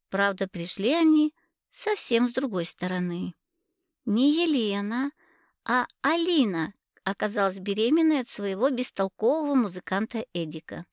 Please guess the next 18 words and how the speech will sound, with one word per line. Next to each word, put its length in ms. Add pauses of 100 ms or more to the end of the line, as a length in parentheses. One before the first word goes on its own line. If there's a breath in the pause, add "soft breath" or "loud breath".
(800)
Свою 380
беременность 640
она 180
обнаружила 580
в 60
период 400
очередной 540
ссоры 340
со 180
своим 380
бойфрендом. 800 (1120)
«Я 340
не 160
собираюсь 960
рожать 600
от 220
этого 340
негодяя!» 1000